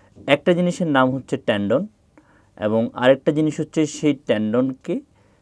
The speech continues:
ব্যান্ডের মতো করে আটকিয়ে রাখে, সেটার নাম হচ্ছে পুলি। টেন্ডন হচ্ছে সে অংশ, সেই জিনিসটা যেটা হচ্ছে যে আমাদের পেশিগুলোকে বা মাসলকে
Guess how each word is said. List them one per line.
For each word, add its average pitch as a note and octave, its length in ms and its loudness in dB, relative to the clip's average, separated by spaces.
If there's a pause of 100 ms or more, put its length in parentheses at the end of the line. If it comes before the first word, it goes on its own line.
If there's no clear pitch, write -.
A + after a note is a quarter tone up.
(160)
ব্যান্ডের A2+ 440 2
মতো B2 200 -4
করে C#3 160 2
আটকিয়ে B2 380 -2
রাখে, F#3 180 -4
সেটার G#2+ 240 -4
নাম F#2 160 -4
হচ্ছে F#2 220 -10
পুলি। F#2+ 300 -6 (680)
টেন্ডন F#3 360 8
হচ্ছে G#3+ 440 0
সে D#3+ 200 2
অংশ, G#2 340 -2
সেই C#3+ 200 0
জিনিসটা G2+ 440 0
যেটা A2+ 240 2
হচ্ছে A2+ 260 -4
যে A#2 160 2
আমাদের G#2 460 -2 (580)
পেশিগুলোকে D3 800 2
বা B2+ 120 4
মাসলকে G#2 840 -2